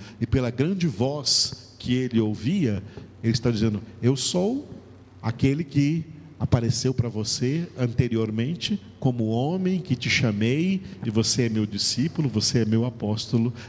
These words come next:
meu discípulo amado. Eu sou o Filho do homem, aquele que você recostou,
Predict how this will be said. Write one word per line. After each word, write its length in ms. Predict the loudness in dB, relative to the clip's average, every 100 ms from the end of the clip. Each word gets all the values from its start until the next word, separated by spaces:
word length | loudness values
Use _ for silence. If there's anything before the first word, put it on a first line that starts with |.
| 0
meu 160 | 2
discípulo 680 | 4 2 2 2 2 2 0
amado. 480 | -2 -4 -4 -6 -10 -18 -10 0
Eu 120 | 0
sou 260 | 2 0
o 20 | 0
Filho 360 | 0 2 2
do 120 | 2
homem, 440 | 0 0 -2 -2 -4 -10 -12 -4
aquele 440 | -2 2 2 2 0
que 140 | -2
você 380 | 0 0 2 2
recostou, 1000 | 0 0 -2 -2 -2 2 2 0 -4